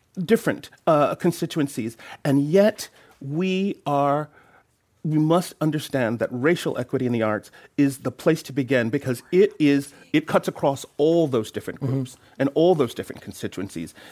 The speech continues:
Speaker 1: in a significant way. And so that's one of the other things I took away from, from that meeting, not only that this conversation is one that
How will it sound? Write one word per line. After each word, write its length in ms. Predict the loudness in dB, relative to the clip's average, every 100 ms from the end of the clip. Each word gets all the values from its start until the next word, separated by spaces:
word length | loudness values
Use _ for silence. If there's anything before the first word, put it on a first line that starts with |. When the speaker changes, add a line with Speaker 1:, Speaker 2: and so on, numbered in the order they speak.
| -2
Speaker 1:
in 100 | -2
a 40 |
significant 600 | 0 -4 -4 -6 -8 -4
way. 280 | -2 -2 -4 -14 -8 -2
And 140 | 0
so 120 | 2
that's 260 | 2 0 -2
one 100 | 0
of 40 |
the 60 | 0
other 120 | -2
things 260 | -2 -4 -6
I 40 |
took 200 | -10 -10
away 220 | -6 -4 -4
from, 260 | -8 -10 -12 -20 -8
from 160 | -4
that 180 | -2 0
meeting, 340 | 0 0 0 -2
not 160 | 0
only 260 | 2 4 2
that 140 | 0 -4
this 100 | -6
conversation 580 | -4 -4 -2 -2 -2 -6
is 140 | -2
one 220 | 0 2
that 140 | 0